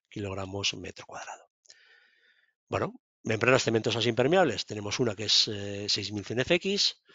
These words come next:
Es una membrana continua líquida, monocomponente, elástica y flexible. Esto es un montón de apellidos. Son así, es verdad. Monocomponente porque es un, eh, viene en sacos, es, eh, como os digo, cementosa que viene en sacos y lleva en su composición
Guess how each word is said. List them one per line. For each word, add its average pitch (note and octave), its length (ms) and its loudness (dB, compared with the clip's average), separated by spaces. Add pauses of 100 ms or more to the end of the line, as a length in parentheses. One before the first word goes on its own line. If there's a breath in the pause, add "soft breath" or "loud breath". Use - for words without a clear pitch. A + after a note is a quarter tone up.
(500 loud breath)
Es - 80 -10
una B2 240 10
membrana A#2 680 4
continua A2+ 460 2
líquida, C#3+ 680 2
monocomponente, A#2 760 -2
elástica A2 400 -4
y F#2+ 40 -2
flexible. D#3 640 0
Esto - 160 -20
es - 80 -20
un G#2 80 -10
montón G2+ 220 -8
de G2+ 80 -8
apellidos. D3+ 440 -2 (520 loud breath)
Son G#2+ 160 -8
así, F3+ 340 -2
es A#2+ 80 -14
verdad. C3+ 300 0 (600 soft breath)
Monocomponente G#2 680 -2
porque G2 240 -10
es - 160 -2
un, G2+ 440 -10
eh, G2 400 -10
viene G2+ 200 -6
en G#2 40 -4
sacos, D3 460 6
es, A2 260 2
eh, G2 960 -8 (380 loud breath)
como G#2+ 160 -12
os G2+ 60 -8
digo, G2+ 160 -4
cementosa G#2 500 0
que F#2+ 80 -8
viene G2 120 -6
en G2 40 -4
sacos B2 300 0 (420 loud breath)
y A#2+ 80 0
lleva A#2+ 140 12
en B2 40 10
su B2+ 80 6
composición B2 560 4